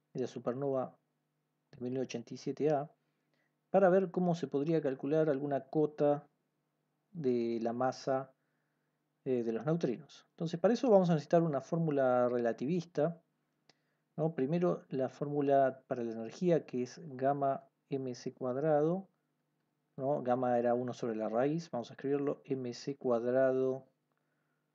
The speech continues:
raíz de uno menos B cuadrado C cuadrado. Y esto uno puede, eh, reescribirlo.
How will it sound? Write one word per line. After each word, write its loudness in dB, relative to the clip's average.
raíz -4
de -6
uno -6
menos -12
B -6
cuadrado -2
C -10
cuadrado. -2
Y 0
esto 0
uno -4
puede, 0
eh, -2
reescribirlo. 0